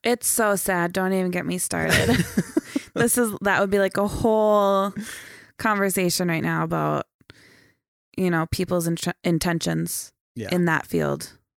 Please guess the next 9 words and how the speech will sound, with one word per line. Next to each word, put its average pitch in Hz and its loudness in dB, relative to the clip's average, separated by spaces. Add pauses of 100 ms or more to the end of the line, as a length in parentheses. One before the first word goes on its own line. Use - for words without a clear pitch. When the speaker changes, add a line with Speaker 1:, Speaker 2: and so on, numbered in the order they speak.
(500)
Speaker 2:
Yeah. - -10 (100)
Speaker 1:
Oh, 170 0 (220)
it's - -8
terrible. 175 -2
I, 240 0 (480)
after 220 -2
I 269 2
had 277 0
Oliver, 190 0